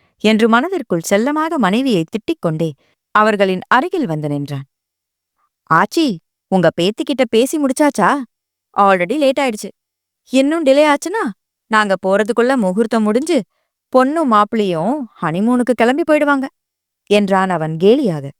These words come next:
அதை கேட்டு சமுத்ரா நகைத்தவள், "அதாவது ஆச்சி,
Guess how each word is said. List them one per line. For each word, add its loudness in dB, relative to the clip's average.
அதை 2
கேட்டு -4
சமுத்ரா 0
நகைத்தவள், -4
"அதாவது 0
ஆச்சி, 0